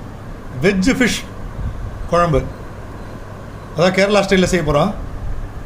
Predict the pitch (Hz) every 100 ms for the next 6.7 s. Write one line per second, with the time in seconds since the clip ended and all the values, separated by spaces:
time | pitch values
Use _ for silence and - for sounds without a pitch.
0 | - - - - - - - - - 156
1 | 165 185 202 196 175 196 196 196 175 135
2 | - - - - - - 147 185 247 214
3 | 190 254 220 226 214 220 202 196 185 208
4 | 240 165 165 190 190 220 202 196 170 196
5 | 240 - - - - - - - - -
6 | - 190 190 - 226 233